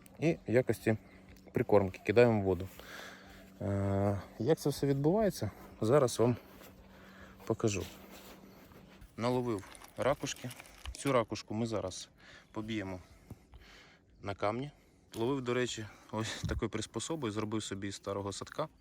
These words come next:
Отак от зачерпуємо в воді і намиваємо рагуль. Е, б'ємо цю ракушку, кидаємо в ямку, перемішуємо з глиною, робимо шарики і кидаємо ось сюди в воду. І в якості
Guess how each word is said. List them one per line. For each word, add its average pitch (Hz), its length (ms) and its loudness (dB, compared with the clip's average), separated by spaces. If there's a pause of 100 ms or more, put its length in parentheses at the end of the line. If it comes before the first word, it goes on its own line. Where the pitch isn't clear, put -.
(440)
Отак - 240 -4
от 98 120 -4
зачерпуємо 113 600 -2 (140)
в 110 80 -6
воді 107 380 -2 (540)
і 147 80 -4
намиваємо 110 520 0
рагуль. 85 280 -4 (760)
Е, 95 140 -2
б'ємо 123 320 0
цю - 160 -6
ракушку, - 480 -4 (200)
кидаємо 113 520 4 (380)
в 104 40 -6
ямку, 101 440 -2 (1300)
перемішуємо 110 760 2 (360)
з 101 100 -8
глиною, 107 460 0 (960)
робимо 131 440 0
шарики 180 500 -4 (180)
і 180 80 -10
кидаємо 117 560 -2 (260)
ось 135 240 -8
сюди 104 280 -10
в 98 60 -8
воду. 87 320 -10 (720)
І 208 120 -8
в 165 60 -10
якості 139 520 -6